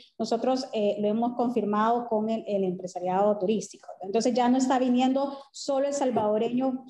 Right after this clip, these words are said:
eh, solito, sino que está viniendo con sus amigos, porque como le están hablando sobre Surf City,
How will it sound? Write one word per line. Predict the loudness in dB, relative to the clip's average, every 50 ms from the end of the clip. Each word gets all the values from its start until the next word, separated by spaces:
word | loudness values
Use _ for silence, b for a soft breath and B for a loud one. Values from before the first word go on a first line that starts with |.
| -20 _ _
eh, | -4 -2 0 0 0
solito, | -2 -2 -2 0 0 0 0 0 0 0 -2 0
sino | 0 0 0 0 0 -2
que | -2
está | -2 -2 -2 -2
viniendo | 0 -2 -2 -2 -2 -2 -2
con | -2 -2
sus | -2 -2 -4 -4
amigos, | -2 -2 -2 0 0 -2 -2 -4 -6 -6
porque | -6 -4 -4 -4
como | -2 -2 0 0
le | 0 0
están | 0 -2 -2 -2 0
hablando | 0 2 2 2 2 2 2 0
sobre | 0 0 0 0 0 -2
Surf | -2 -4 -4 -4 -6
City, | -4 -2 0 0 2 0 0 0 0 0 0 0 -2